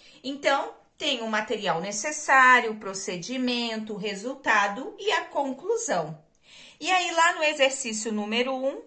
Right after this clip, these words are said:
da página vinte e três, fala que uma das características de um relato de experimento é o vocabulário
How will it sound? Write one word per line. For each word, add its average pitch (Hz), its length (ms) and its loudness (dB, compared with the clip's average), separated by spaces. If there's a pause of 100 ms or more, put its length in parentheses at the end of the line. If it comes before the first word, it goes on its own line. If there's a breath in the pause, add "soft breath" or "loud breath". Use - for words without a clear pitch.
da 240 160 4
página 202 560 2
vinte 190 320 -10
e 269 60 -12
três, 262 580 -2 (400 loud breath)
fala 294 360 8
que 311 180 -6
uma 415 200 0
das 415 220 2
características 247 960 2
de 214 80 0
um 208 80 2
relato 208 560 6
de 214 120 -8
experimento 208 760 -4
é 226 80 4
o 214 140 4
vocabulário 247 1600 8